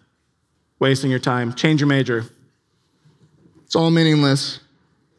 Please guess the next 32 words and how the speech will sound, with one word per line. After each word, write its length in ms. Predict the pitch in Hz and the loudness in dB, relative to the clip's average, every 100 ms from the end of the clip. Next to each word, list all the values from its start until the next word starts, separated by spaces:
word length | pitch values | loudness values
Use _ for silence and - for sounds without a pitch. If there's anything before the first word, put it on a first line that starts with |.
| _ _ _ _ _ _ _ _ _ _ _ _ _ _ _ _ _ _ _ _ _ _ _ _ _ | _ _ _ _ _ _ _ _ _ _ _ _ _ _ _ _ _ _ _ _ _ _ _ _ _
So, 200 | - 175 | -2 -2
some 200 | 156 170 | 0 0
of 60 | 180 | 2
you 100 | 151 | 2
kids 260 | - 151 135 | 2 0 0
are 60 | |
gonna 160 | 127 120 | -2 -2
wake 220 | 113 113 | -2 -2
up, 420 | 120 104 - - _ | -2 -4 -8 -20 _
like, 260 | 285 110 104 - _ _ - - | -4 -4 -4 -12 _ _ -20 -6
tomorrow 200 | 131 120 | -4 -4
and 80 | 107 | -2
tell 160 | 131 | -2
your 120 | 120 110 | -2 -2
parents, 340 | 123 120 107 | -2 -2 -4
like, 120 | 107 | -2
"Why 140 | 135 165 | 0 2
do 100 | 175 | 2
I 20 | |
have 100 | 156 | 0
to 60 | 143 | 0
go 100 | 143 | 0
to 60 | |
school 240 | - 139 131 | -2 -2 0
anyway? 260 | 139 107 | 0 -2
Jake 220 | 98 135 | -2 -2
said 260 | 139 147 123 | 0 -2 0
that 120 | 127 | -2
this 240 | 127 123 - | -2 -4 -4
doesn't 240 | 127 113 | -4 -2
matter." 340 | 127 135 110 | -2 -2 -6
<laughs> 60 | - | -10